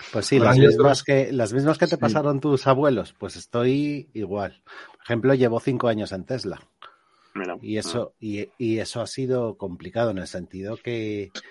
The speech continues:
Speaker 1: por ejemplo, en dos mil diecinueve o dos mil veinte, no recuerdo muy bien, es de estar a por cinco a volver a mi precio de entrada.
Speaker 3: Ujú.
Speaker 1: Claro, eh, de esas, pues, puede ser algo parecido a lo que está pasando ahora, pero claro, ya me pilla bastante lejos de mi precio de entrada.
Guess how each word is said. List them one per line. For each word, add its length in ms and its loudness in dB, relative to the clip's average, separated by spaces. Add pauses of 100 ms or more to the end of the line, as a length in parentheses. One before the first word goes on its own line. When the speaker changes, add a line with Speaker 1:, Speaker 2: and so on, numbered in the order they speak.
(180)
Speaker 1:
por 120 -12
ejemplo, 500 -4
en 420 -4
dos 220 -12
mil 260 -8
diecinueve 920 -8
o 40 -10
dos 160 -14
mil 160 -10
veinte, 300 -10
no 80 -10
recuerdo 320 -8
muy 160 -2
bien, 360 -2 (540)
es 240 -8
de 140 -6
estar 320 -4
a 80 -2
por 160 0
cinco 440 2
a 60 8
volver 380 -2
a 80 -4
mi 280 -2
precio 340 -10
de 80 -8
entrada. 420 -4 (560)
Speaker 3:
Ujú. 200 -12
Speaker 1:
Claro, 420 0 (260)
eh, 540 -6 (480)
de 280 -8
esas, 380 0
pues, 260 -10 (120)
puede 180 -4
ser 140 -2
algo 180 -4
parecido 380 -8
a 20 -12
lo 80 -10
que 80 -12
está 160 -10
pasando 340 -8
ahora, 300 0
pero 200 -10
claro, 200 -8
ya 180 -10
me 140 -8
pilla 340 -8
bastante 380 -8
lejos 260 -8
de 60 -6
mi 100 -8
precio 300 -10
de 60 -8
entrada. 400 -6